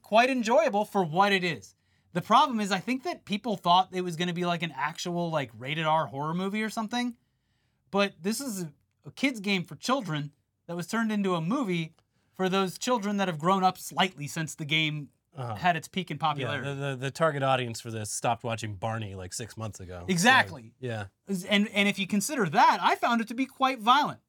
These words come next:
Speaker 1: Uh,
Speaker 2: Okay.
Speaker 1: there's, like, a bunch of, there's some pretty intense scenes. I'm not gonna give it all away 'cause everyone's obviously gonna see it. But, uh, I don't know what people were so upset about.
Speaker 2: I
Speaker 1: Matthew,
Speaker 2: saw
Speaker 1: Matthew Lillard's in it.
Speaker 2: Oh, well, I do like him.
Speaker 1: Yeah.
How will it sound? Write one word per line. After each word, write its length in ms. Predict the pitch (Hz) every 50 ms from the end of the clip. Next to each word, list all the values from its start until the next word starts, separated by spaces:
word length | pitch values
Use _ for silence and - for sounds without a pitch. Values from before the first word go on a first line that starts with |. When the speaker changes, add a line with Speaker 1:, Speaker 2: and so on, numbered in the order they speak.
| _ _ _ _ _ _ _ _ _ _ _
Speaker 1:
Uh, 300 | 175 170 165 160 156 151
Speaker 2:
Okay. 220 | 123 107 104 104 104 -
Speaker 1:
there's, 220 | - 180 185 170 185
like, 160 | 202 196 175
a 40 | 180
bunch 240 | 180 220 226 226 202
of, 60 | 185 170
there's 640 | 160 151 143 139 135 139 - _ 131 131 139 139 -
some 140 | - 208 214
pretty 240 | 240 330 359 339 320
intense 340 | 269 240 254 254 240 -
scenes. 180 | - 247 208 175
I'm 120 | 175 202
not 120 | 247 269 262
gonna 120 | 247 254 233
give 160 | 226 254 240
it 60 | 247
all 160 | 240 226 220
away 180 | 214 233 240 202
'cause 160 | - 185 156
everyone's 440 | 180 190 190 196 190 185 175 165 160
obviously 360 | 175 170 185 175 175 170 - 165
gonna 120 | 165 139
see 220 | - - 240 233 180
it. 140 | 131 - - - _ _ _ _ _ _ _ _
But, 280 | - 175 170 170 - -
uh, 380 | 185 175 170 165 160 160 156 147 - _ _ _ _ _ _ _ _ -
I 140 | - 254 359
don't 160 | 403 349 226
know 100 | 196 202
what 160 | 262 330 339 -
people 220 | 202 226 226 254
were 120 | 247 254 233
so 200 | - - 277 294
upset 280 | 294 - - 339 349
about. 300 | 359 277 202 156 123 - - _ _ _ _ _ _ _ _ _ _ _ _ _ _ _ _ _ _ _ - -
Speaker 2:
I 60 | 190
Speaker 1:
Matthew, 160 | 214 254 240
Speaker 2:
saw 240 | 220 208 208 196 185
Speaker 1:
Matthew 300 | 214 233 233 233 214 185
Lillard's 440 | 160 170 185 220 247 262 269 240 247
in 120 | 262 262
it. 180 | 294 339 349 - _ -
Speaker 2:
Oh, 240 | 151 185 190 170 -
well, 160 | - 196 247
I 80 | 233 214
do 100 | 185 196 180
like 220 | 151 147 139 -
him. 160 | - 139 113 90 _
Speaker 1:
Yeah. 280 | 208 302 320 254 123